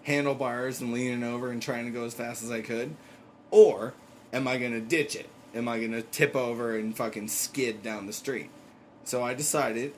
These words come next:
I was gonna skid down the street. I went under the <laughs> car. I went, I slid all the way underneath the car. And this lady freaked out.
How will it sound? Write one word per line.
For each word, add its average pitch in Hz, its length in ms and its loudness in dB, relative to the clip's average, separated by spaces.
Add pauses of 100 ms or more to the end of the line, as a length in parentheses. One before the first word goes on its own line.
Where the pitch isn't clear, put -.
I 104 80 -4
was 117 160 -2
gonna 113 180 -4
skid 113 420 -2
down 110 280 -4
the 139 40 -4
street. 117 420 -4 (920)
I - 60 -14
went 117 200 -4 (180)
under 180 280 6
the 202 140 6
<laughs> - 0 -
car. 143 460 2 (2250)
I 160 100 4
went, 160 240 4
I 165 160 4
slid 165 440 2 (140)
all 147 240 2
the 196 80 4
way 170 220 2
underneath 143 640 2
the 151 80 -2
car. 110 480 -4 (1040)
And 120 440 0
this 127 240 -6
lady 131 580 0 (840)
freaked 220 400 -2
out. 107 300 0